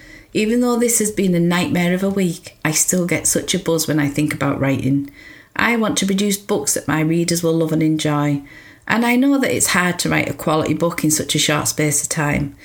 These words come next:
But this is a first draft, and bless her, Emily will rip it to shreds and make me rewrite the entire thing if she thinks it's not up to scratch. But at least I'll have a completed manuscript to work with.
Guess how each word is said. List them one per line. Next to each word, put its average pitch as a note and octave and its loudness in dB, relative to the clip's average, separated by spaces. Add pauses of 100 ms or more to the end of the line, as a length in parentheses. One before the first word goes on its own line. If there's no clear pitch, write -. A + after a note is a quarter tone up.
(360)
But A#3 -2
this D4+ 2
is G#3+ 2
a E3+ 2
first C#3+ 0
draft, - -4
and F3 2
bless G#3+ 0
her, D3+ 2
Emily G3 2
will D#3+ 2
rip F#3 0
it - -2
to A3 0
shreds A3 0
and D#3+ 2
make D#3+ 2
me D#3 2
rewrite E3+ 2
the D#3 2
entire E3+ 0
thing C#3+ -2 (280)
if - -2
she F3+ 2
thinks - 0
it's - -2
not - 0
up A#2 -4
to - -2
scratch. - -2 (460)
But F3+ 0
at - 0
least A3 0
I'll E3 0
have F3 0
a E3+ -2
completed D#3+ 0
manuscript D#3 0
to D#3+ 0
work D#3+ 0
with. C#3+ -2